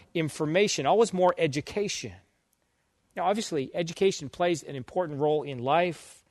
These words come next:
but having the right information doesn't necessarily lead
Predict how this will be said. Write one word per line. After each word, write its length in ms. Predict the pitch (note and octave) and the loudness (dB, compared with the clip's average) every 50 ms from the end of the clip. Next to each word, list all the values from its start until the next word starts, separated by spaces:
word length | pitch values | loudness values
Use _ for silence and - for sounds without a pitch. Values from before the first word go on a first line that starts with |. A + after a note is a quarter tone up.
| _ _ _ _ _ _ _ _ _ _ _ _ _ _ _ _ _ _ _ _ _ _ _ _ _ _ _ _ _ _ _ _ _ _ _ _ _ _ _ _ _ _ _ | _ _ _ _ _ _ _ _ _ _ _ _ _ _ _ _ _ _ _ _ _ _ _ _ _ _ _ _ _ _ _ _ _ _ _ _ _ _ _ _ _ _ _
but 80 | - C3 | -8 -2
having 260 | C#3 F3+ G3+ B3 A#3+ | 0 0 0 2 0
the 80 | G3+ E3 | 0 0
right 340 | C3+ D3 E3 F3 F3+ E3+ - | 2 4 4 4 4 2 0
information 680 | E3 D#3+ - - D3 C#3 C#3 D#3+ F3+ - - E3 C#3+ | -6 -8 -6 -6 -4 -2 -2 0 -2 -2 -2 -4 0
doesn't 320 | C3+ D#3+ D3+ - G#3+ F#3+ F3+ | 0 0 2 2 -2 -2 -2
necessarily 680 | G3 F3 - - E3+ - - F3+ F3 E3+ D3+ C#3+ C3+ | -4 -4 -4 -4 -6 -2 0 2 2 2 2 0 -2
lead 500 | B2 B2+ C3+ E3 F#3+ G3+ F3+ C3+ A2+ | -2 -2 -2 -2 -2 -2 -4 -6 -8